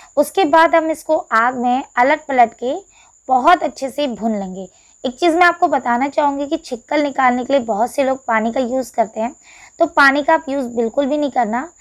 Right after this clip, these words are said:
नहीं तो जो चोखे का, मतलब जो आपका चोखा बनेगा ना, वो बिल्कुल भी टेस्टी नहीं बनेगा।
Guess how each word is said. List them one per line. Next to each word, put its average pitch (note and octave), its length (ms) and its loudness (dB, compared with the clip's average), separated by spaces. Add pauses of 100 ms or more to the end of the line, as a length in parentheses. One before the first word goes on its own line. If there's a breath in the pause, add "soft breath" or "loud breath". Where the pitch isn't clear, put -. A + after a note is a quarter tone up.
(300 loud breath)
नहीं D4 160 2
तो D#4+ 140 0
जो D4 140 0
चोखे C4+ 340 -4
का, D4 260 2 (120)
मतलब A#3 340 0
जो A#3 140 0
आपका B3 220 0
चोखा B3+ 340 -2
बनेगा A#3 340 0
ना, B3+ 100 2
वो C#4 80 -2
बिल्कुल A3+ 320 -4
भी C4 120 -2
टेस्टी B3 320 -4
नहीं B3 120 -2
बनेगा। A3+ 420 -2